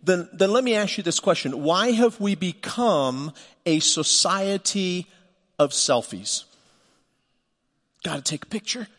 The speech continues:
gotta post it, gotta get all the accolades, all the affirmation. We've got people today that, that, that are falling off the Grand Canyon, getting bitten by rattlesnakes, run over by <laughs> buffaloes because, "I gotta get the perfect selfie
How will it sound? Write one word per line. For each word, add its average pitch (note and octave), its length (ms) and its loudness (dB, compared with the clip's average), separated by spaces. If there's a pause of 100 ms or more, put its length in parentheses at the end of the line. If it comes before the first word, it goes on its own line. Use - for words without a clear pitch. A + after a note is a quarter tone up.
gotta A#2 180 -12
post - 400 -2
it, F3 140 -6 (340)
gotta E3 180 -6
get B2+ 140 -4
all D3 320 2
the D#3+ 80 -8
accolades, - 760 -10 (540)
all E3+ 200 4
the F#3+ 140 -6
affirmation. D3 880 -6 (840)
We've B3 180 6
got A3+ 240 2
people A#3+ 300 2
today F#3 580 2
that, - 300 0
that, F3+ 260 0 (220)
that F#3+ 240 4
are E3 220 0 (100)
falling C4 500 2
off G#3 240 0
the F#3 80 -2
Grand F3+ 400 0
Canyon, D3+ 460 -2
getting D#3+ 220 -2
bitten B3+ 420 -2
by A3+ 180 2
rattlesnakes, D#3 800 0
run A3+ 280 4
over A#3+ 280 6
by D#3+ 220 2
<laughs> - 0 -
buffaloes D3+ 800 2
because, G3+ 420 2 (160)
"I C#3 100 -10
gotta C#3 280 -6
get C3+ 200 -12
the - 80 -14
perfect - 480 -6
selfie B2+ 480 0